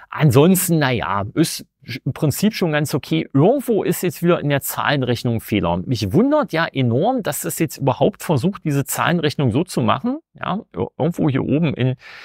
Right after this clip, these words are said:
äh, in, in diesem Ding hier, hier, nee, hier, hier drunter, in dieser etwas längeren Herleitung. Hier, hier lief ja irgendwo was falsch, ähm, und nicht ein Python-Skript schreibt.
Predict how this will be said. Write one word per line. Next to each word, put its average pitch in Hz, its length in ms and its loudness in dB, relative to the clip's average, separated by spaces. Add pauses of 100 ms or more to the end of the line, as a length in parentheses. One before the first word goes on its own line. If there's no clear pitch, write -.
(460)
äh, 120 260 6
in, 117 300 2
in 110 200 0
diesem 143 300 2
Ding 127 200 2
hier, 185 240 2
hier, 147 320 0 (760)
nee, 98 400 -4
hier, 101 200 -4
hier 107 200 -2
drunter, - 320 -2
in 90 80 -4
dieser 92 180 0
etwas 101 300 -6
längeren 95 360 0
Herleitung. 90 460 0
Hier, 175 240 4
hier 160 200 2
lief 151 220 0
ja 160 120 0
irgendwo 143 320 0
was 120 180 0
falsch, 113 500 0 (1300)
ähm, 151 400 4
und 143 160 4
nicht 147 180 2
ein 143 140 4
Python-Skript 123 720 0
schreibt. - 500 -6